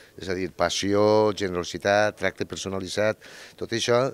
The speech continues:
és perfectament compatible en una promoció grupal i a,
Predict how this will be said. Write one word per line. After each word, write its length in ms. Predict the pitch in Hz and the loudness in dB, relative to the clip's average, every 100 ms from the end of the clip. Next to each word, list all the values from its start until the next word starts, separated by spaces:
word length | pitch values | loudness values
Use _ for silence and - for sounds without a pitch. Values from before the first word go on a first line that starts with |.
| - | -6
és 220 | 107 - | -8 -8
perfectament 640 | - 90 - 107 113 110 | -4 -6 -4 -4 -4 -2
compatible 600 | 113 104 110 113 110 117 113 - - | -4 -4 -4 -4 -4 -4 -6 -14 -14
en 140 | - 95 | -8 -2
una 160 | 107 | -2
promoció 600 | 104 104 101 - 113 101 87 - - - - | -2 -2 -2 -2 0 0 -4 -12 -20 -20 -12
grupal 560 | 92 92 113 113 104 - | -8 -2 4 4 4 -2
i 80 | 95 | -2
a, 140 | 90 | -2